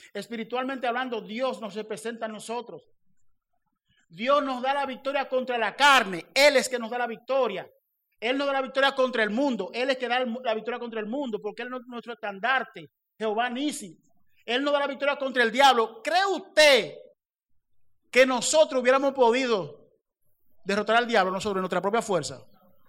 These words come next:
¿Qué vamos a hacer? ¿En un, en un gimnasio? ¿A echar mollero para pelear con el diablo? O ir a una universidad de hacer un doctorado y un P H D para enfrentar al diablo, porque él cree que sabe. Ahora es que yo, yo sé más que él ahora. ¿Usted cree?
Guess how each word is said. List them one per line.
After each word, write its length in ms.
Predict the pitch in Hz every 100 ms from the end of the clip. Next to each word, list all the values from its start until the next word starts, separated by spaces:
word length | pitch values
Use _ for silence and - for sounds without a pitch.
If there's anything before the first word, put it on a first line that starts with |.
| _ _ _ _ _ _
¿Qué 80 | -
vamos 200 | 254 269
a 20 |
hacer? 300 | 226 226 220
¿En 60 | 254
un, 200 | 294 294
en 100 | 254
un 160 | 247 269
gimnasio? 680 | 269 262 240 185 165 139 - _ _ _
¿A 100 | 190
echar 180 | 190 247
mollero 340 | 262 247 220
para 100 | 196
pelear 160 | 202 214
con 120 | 247
el 80 | 233
diablo? 400 | 202 147 139 131 _ _ _ _ _ _ _ _ - _ _
O 200 | 220 233
ir 100 | 311
a 60 | 311
una 140 | 302
universidad 720 | 294 285 262 262 240 269 247
de 60 | 226
hacer 160 | 226
un 80 | 262
doctorado 1040 | 269 262 240 233 262 202 165 139 - _ _
y 120 | 214
un 180 | 254 277
P 140 | 269
H 280 | 262 254 233
D 440 | 226 254 180 143 - _ _
para 140 | 208 220
enfrentar 280 | 208 247
al 60 | 247
diablo, 280 | 262 214 196
porque 180 | 190 220
él 60 |
cree 120 | 254
que 100 | 240
sabe. 300 | 220 240 196
Ahora 140 | 180 220
es 60 |
que 100 | -
yo, 80 | 226 220
yo 140 | 233
sé 140 | 226 247
más 140 | 240
que 160 | 240 233
él 80 |
ahora. 340 | 214 208 170 - _ _
¿Usted 220 | - 226 349
cree? 400 | 370 330 196